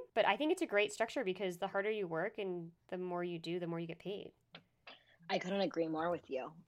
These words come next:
Speaker 2: And it makes you work extremely hard 'cause you have, the sky's the limit. You can do whatever you want, really, and, um, make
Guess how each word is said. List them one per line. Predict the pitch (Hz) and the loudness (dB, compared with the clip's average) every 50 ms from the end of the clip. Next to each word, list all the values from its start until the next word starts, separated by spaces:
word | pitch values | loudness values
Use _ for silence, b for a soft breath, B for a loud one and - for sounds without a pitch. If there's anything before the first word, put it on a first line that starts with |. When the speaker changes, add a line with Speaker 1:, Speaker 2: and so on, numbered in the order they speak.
| - | -8
Speaker 2:
And | 165 170 170 165 160 160 165 - - | -6 -6 -4 -4 -4 -6 -6 -6 -6
it | 175 170 | -6 -6
makes | 175 180 - - - | -6 -6 -8 -6 -4
you | 175 165 | -2 -2
work | 160 160 160 - | -2 -4 -6 -8
extremely | 165 - - - - - 170 165 170 165 160 156 | -10 -8 -8 -8 -6 -6 -4 -4 -4 -4 -6 -8
hard | 147 143 160 165 165 160 147 - _ | -8 -6 -4 -4 -4 -4 -6 -8 _
'cause | - 151 135 - _ b b b b b b b _ _ | -10 -10 -10 -12 _ b b b b b b b _ _
you | 190 190 185 175 170 143 - | 0 2 4 4 2 2 0
have, | 156 - - 160 160 160 156 - | -2 0 2 2 2 2 0 -2
the | 180 175 | -6 -6
sky's | - - 180 170 170 156 - | -4 -2 -2 -2 -2 -4 -6
the | - 143 | -10 -10
limit. | 143 156 156 147 131 - - | -10 -10 -10 -10 -10 -10 -12
You | 156 - | -12 -10
can | 165 156 | -10 -8
do | 147 156 151 151 | -6 -4 -4 -4
whatever | 147 147 135 139 139 | -6 -8 -10 -8 -8
you | 139 143 143 143 | -6 -6 -6 -6
want, | 143 139 135 - - | -6 -6 -6 -6 -6
really, | - 135 135 131 135 135 135 | -6 -6 -6 -6 -6 -8 -8
and, | 131 131 131 135 - - _ - - 135 139 | -10 -10 -12 -12 -16 -18 _ -8 -6 -4 -4
um, | 135 139 139 | -4 -4 -6
make | 139 135 - | -8 -8 -10